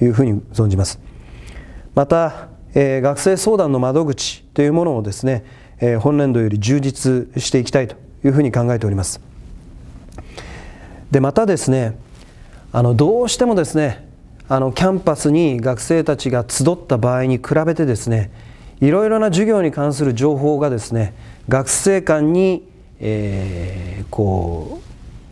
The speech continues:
う、まあ、共有される程度がですね、オンラインだとどうしても、あの、低くなってしまいます。あの、実際にキャンパスに学生がいれば、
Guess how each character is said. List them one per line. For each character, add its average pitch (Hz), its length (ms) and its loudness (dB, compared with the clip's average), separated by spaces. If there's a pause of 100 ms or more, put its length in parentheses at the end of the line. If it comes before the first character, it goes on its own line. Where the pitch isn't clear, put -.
(300)
う、 117 40 -4
ま 110 80 0
あ、 - 20 -4
共 180 300 2
有 175 440 0
さ 165 180 2
れ 165 100 2
る 151 140 0
程 165 220 0
度 165 100 2
が 156 120 0
で 104 80 -2
す - 120 -8
ね、 104 220 -2 (680)
オ 156 140 4
ン 190 100 2
ラ 196 100 2
イ 175 60 0
ン 139 60 0
だ 120 100 2
と 120 160 0
ど 165 140 2
う 226 40 2
し - 100 -4
て 226 100 2
も、 123 340 -2
あ 104 160 -2
の、 104 480 -4
低 - 240 2
く 131 360 0
な 131 120 4
っ - 60 -4
て 113 360 0
し - 140 -2
ま 113 100 2
い 107 40 4
ま 107 100 2
す。 - 140 -10 (1160)
あ 123 160 0
の、 117 460 0 (600)
実 135 100 4
際 202 180 2
に 196 60 -2
キ 214 100 0
ャ 247 60 2
ン 247 60 0
パ 226 100 2
ス - 100 0
に 156 40 4
学 143 160 0
生 175 200 0
が 170 80 0
い 165 80 2
れ 175 100 2
ば、 139 320 -2